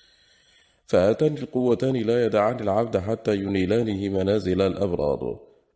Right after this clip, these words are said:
أو يضعانه تحت أقدام الأشرار. ولن يجعل الله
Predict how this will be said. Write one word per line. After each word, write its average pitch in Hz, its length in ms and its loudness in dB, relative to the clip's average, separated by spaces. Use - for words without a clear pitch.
أو 90 160 4
يضعانه 95 640 0
تحت - 320 -4
أقدام 101 480 0
الأشرار. 98 720 -2
ولن 76 280 0
يجعل 104 340 0
الله 101 680 -2